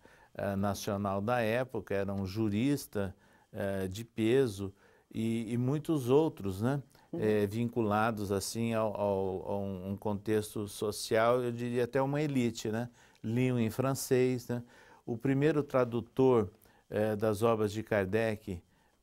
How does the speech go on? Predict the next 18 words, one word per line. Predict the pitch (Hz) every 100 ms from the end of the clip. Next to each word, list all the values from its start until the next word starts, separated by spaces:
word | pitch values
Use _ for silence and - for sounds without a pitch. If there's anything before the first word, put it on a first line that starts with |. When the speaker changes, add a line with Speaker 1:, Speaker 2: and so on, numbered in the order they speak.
| _
Speaker 1:
para | 113 110
o | 107
português, | - 101 127 104 110 135
doutor | 113 - 107
Joaquim | 104 101 127 120
Carlos | 117 107 95 -
Travassos, | 107 98 107 139 123 117
estudou | 104 - 165 143 135
na | 110
França, | 101 123 120 107 - 92
né? | 104
Speaker 2:
Pois | 151 139
é. | 135 123 - - -
Speaker 1:
Então, | 104 104 127 143
é, | 139
é, | 127 110 123 117 113 107 107
havia, | 95 113 107 120 127 143 139 -
é, | 85